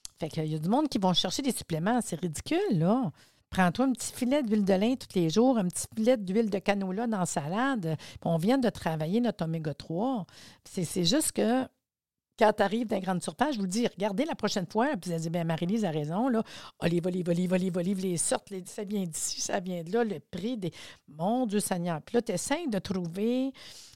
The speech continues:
tournesol, euh, l'huile de noix, <laughs> t'essayes de trouver canola, euh, des bonnes huiles, là. C'est, il en a, il en a une petite affaire ici, là. Moi, je trouve ça triste, là.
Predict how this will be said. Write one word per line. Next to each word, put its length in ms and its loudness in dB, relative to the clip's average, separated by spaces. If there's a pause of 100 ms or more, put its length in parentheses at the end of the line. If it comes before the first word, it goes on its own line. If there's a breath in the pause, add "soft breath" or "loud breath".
(120)
tournesol, 880 4
euh, 160 2
l'huile 260 2
de 120 4
noix, 580 4
<laughs> 20 -10
t'essayes 360 -4
de 60 -2
trouver 500 -2
canola, 520 -2 (420 loud breath)
euh, 40 -6
des 160 -6
bonnes 320 2
huiles, 340 2
là. 200 -2
C'est, 180 -6
il 340 0
en 140 6
a, 300 6
il 100 0
en 140 4
a 100 2
une 80 2
petite 220 -8
affaire 280 0
ici, 380 0
là. 180 -2 (600 loud breath)
Moi, 120 2
je 80 0
trouve 120 -2
ça 100 4
triste, 380 2
là. 120 -8